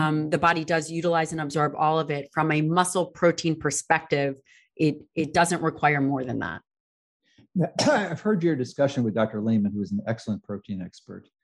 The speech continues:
Speaker 1: <laughs>
Speaker 2: about one of the concerns of protein ingestion,
Speaker 1: Yeah.
Speaker 2: and maybe some people watching this have those concerns, is that, uh, because we see this for people with chronic renal failure, of course, is that they limit their protein intake because the, the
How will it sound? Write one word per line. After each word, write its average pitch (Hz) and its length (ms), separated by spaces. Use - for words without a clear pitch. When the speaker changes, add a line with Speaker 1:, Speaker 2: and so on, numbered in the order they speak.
Speaker 1:
<laughs> - 260
Speaker 2:
about 117 580
one 127 160
of 160 100
the 135 80
concerns 170 580
of 92 120
protein 95 540
ingestion, 98 400
Speaker 1:
Yeah. 156 60
Speaker 2:
and 110 180
maybe 117 220
some 120 160
people 104 240
watching 107 260
this 98 140
have 110 160
those 104 160
concerns, 98 440
is 98 100
that, 104 280
uh, 113 160
because 123 280
we 143 80
see 185 280
this 139 220
for - 100
people 120 300
with - 80
chronic 120 260
renal 131 200
failure, 92 400
of 90 60
course, 95 260
is 107 140
that 110 120
they 107 120
limit 117 300
their 101 100
protein 113 400
intake 95 320
because 107 280
the, 104 140
the 104 260